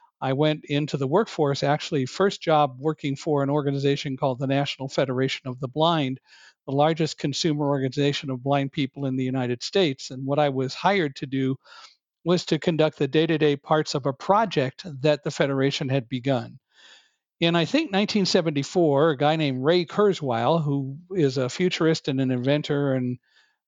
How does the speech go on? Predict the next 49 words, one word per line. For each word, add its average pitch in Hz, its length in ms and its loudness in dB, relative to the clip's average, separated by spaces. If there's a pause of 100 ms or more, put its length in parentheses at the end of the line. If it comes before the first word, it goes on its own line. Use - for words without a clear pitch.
(340)
many, 160 240 0
many 156 240 2
people 143 320 0
know 135 160 2
him 131 100 0
as 127 160 -2
the 131 140 -2
inventor 131 480 0
of 120 120 -4
the 123 100 -6
singularity, 135 880 2
the 123 180 -4
time 135 320 0
when 127 160 -2
computers 131 580 -4
and 131 180 -6
people 127 380 -4
will 131 160 -2
kind 135 240 -4
of 120 160 -10
meld 131 400 -2
together. 127 480 -2
But 131 220 -10 (100)
anyway, 165 380 2
Ray 196 420 2 (560)
came 180 220 2
to 175 100 -4
the 170 60 2
Federation 170 540 2
and 156 80 -4
said, 160 240 0
"I 180 220 2
have 160 300 0
a 165 60 2
machine 156 420 0
that 135 120 0
will 135 200 0
read 165 360 0
print 151 320 -2
out 139 280 0
loud, 151 260 2
and 123 140 -4
we 143 100 -2
don't 147 200 0
even 131 240 -2
care 139 200 0
what 131 220 -2
type 226 240 0
styles 135 640 0